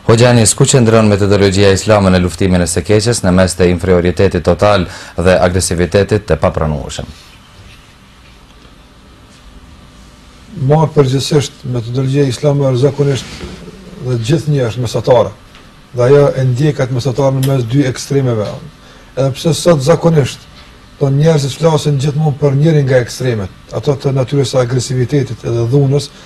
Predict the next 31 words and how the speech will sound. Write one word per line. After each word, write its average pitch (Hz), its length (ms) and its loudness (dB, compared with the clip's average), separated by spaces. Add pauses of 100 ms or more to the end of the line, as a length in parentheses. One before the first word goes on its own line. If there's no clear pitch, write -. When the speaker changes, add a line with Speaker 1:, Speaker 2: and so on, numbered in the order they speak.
(480)
Speaker 2:
për 139 180 2
disa 151 220 4
nuk 160 440 2
ndëgjojmë, 147 600 2 (160)
apo 131 240 -2
rrallë 160 460 4
herë 147 180 2
ndëgjojmë 143 380 0
që 131 80 -8
dikush 147 260 -4
flet 165 140 -2
edhe 147 160 4
për 147 200 -2
ekstremin 147 420 -4
tjetër, 147 260 -2 (140)
për 135 240 -6
ato 143 200 -2
që 143 120 0
është - 200 -12
i 135 80 -4
natyrës 135 400 -4
inferiore. 147 440 0 (680)
Do 143 100 2
të - 100 -8
flasim 165 380 4
për, 170 200 6
eh, 160 160 4 (800)
agresivitetin 147 840 2 (100)
ose 147 280 0
për, 156 320 0
eh, 127 320 -2